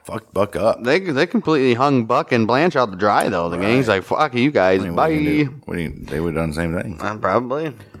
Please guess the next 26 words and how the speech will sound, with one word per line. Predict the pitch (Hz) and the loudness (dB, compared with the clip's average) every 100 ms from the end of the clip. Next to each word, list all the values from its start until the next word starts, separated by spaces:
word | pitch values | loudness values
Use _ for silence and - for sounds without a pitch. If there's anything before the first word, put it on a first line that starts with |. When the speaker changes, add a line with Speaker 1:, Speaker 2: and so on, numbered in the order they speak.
| - _ - | -20 _ -8
Speaker 1:
Right. | 78 - | -8 -4
For | |
the | 95 | 0
next | 107 120 - | 2 0 0
six | 127 - | -2 0
weeks, | 127 117 | 0 0
the | 98 | -2
remaining | 101 107 113 110 | 0 2 4 2
perpetrators | 113 - - 110 110 107 - | 0 -2 2 2 4 2 -2
ranged | - 107 113 110 | -2 0 0 -2
far | - 117 120 120 | 0 4 6 4
afield | 117 - 110 98 87 - - | 2 2 2 4 0 -6 -16
from | - 95 | -8 -2
their | 95 | 0
usual | 95 107 98 78 | 2 2 2 2
area | 98 98 | 4 4
of | 92 | 4
operations, | 92 90 90 90 80 78 - | 2 0 0 0 -2 -6 -6
so | 78 | -2
they | 85 | 0
got | 90 87 | 0 -2
the | - | -2
fuck | 87 82 | -4 0
out | 85 73 | 0 0
of | |
there. | 85 80 - | -4 -6 -8